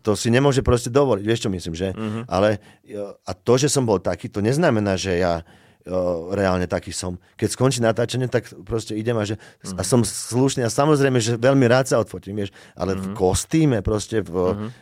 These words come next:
Speaker 1: kde som vlastne v sústredí na toto,
Speaker 2: Mhm.
Speaker 1: vlastne to nie som ja proste, ja, to je, ja som v
Speaker 2: Mhm.
Speaker 1: práci vtedy, vieš.
Speaker 2: Mhm,
Speaker 1: A vlastne
Speaker 2: mhm.
Speaker 1: potom si to ľudia mýlia, že tak ten Ondrik, aký je o-, namyslený, že sa nechcel s nami odfotiť. A to
Speaker 2: Mhm.
Speaker 1: nie, že ja som sa nechcel odfotiť. Ja to mám zakázané dokonca,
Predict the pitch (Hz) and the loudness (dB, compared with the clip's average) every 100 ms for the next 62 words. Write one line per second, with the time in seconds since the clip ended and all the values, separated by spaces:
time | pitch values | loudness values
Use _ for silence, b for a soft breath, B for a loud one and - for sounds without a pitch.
0 | - 85 101 110 117 104 107 113 104 73 | -16 -2 0 2 2 2 2 -2 -4 -8
1 | 87 - 131 131 147 123 101 101 107 117 | -18 -4 -4 -2 0 2 2 -2 0 0
2 | 120 B 107 98 98 120 113 110 165 - | -2 B -6 -4 -2 0 2 4 4 2
3 | 120 107 104 110 - 107 107 120 113 110 | 2 0 0 -4 -4 -2 0 2 4 2
4 | 117 107 117 135 143 120 98 87 107 107 | 0 -2 0 0 -2 -6 -8 -6 -6 -6
5 | 107 104 117 104 113 113 110 135 123 135 | -8 -8 -4 -2 0 0 0 -2 -2 -2
6 | 139 131 123 117 113 123 110 113 B B | 0 0 0 0 0 0 0 -4 B B
7 | - 104 117 110 123 123 110 127 180 160 | -4 0 0 0 0 2 2 2 2 2
8 | 120 101 104 107 104 95 104 101 98 - | 0 -6 -2 0 0 -2 -4 -4 -4 -2
9 | 104 98 92 101 95 87 92 85 B B | -4 -2 -6 -4 -4 -4 -8 -12 B B
10 | 107 95 98 110 147 104 101 107 104 98 | -8 0 4 4 6 4 2 -2 -2 -2
11 | - 95 82 92 87 - - 87 104 98 | -2 -4 -4 -6 -8 -8 -4 0 2 2
12 | 104 147 127 104 101 92 101 95 101 | 2 2 2 2 0 0 0 0 0